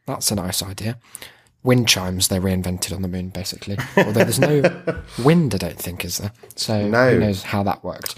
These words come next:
Speaker 2: The, the flat earthists are, uh,
Speaker 1: Keen to
Speaker 2: keen
Speaker 1: point
Speaker 2: to
Speaker 1: that
Speaker 2: point
Speaker 1: out.
Speaker 2: out. Episode one
Speaker 1: Your
Speaker 2: of,
Speaker 1: flag.
Speaker 2: um,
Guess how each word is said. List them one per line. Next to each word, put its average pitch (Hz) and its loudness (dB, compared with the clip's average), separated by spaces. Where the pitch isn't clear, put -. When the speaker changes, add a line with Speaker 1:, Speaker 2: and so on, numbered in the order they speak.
Speaker 2:
The, 104 6
the 98 4
flat 120 2
earthists 104 2
are, 92 2
uh, 87 2
Speaker 1:
Keen 110 -2
to - -6
Speaker 2:
keen 101 -4
Speaker 1:
point 95 -2
Speaker 2:
to - -8
Speaker 1:
that 98 -8
Speaker 2:
point 90 -4
Speaker 1:
out. 92 -14
Speaker 2:
out. - -20
Episode 123 4
one 135 6
Speaker 1:
Your 101 6
Speaker 2:
of, 92 -2
Speaker 1:
flag. 90 4
Speaker 2:
um, 85 -2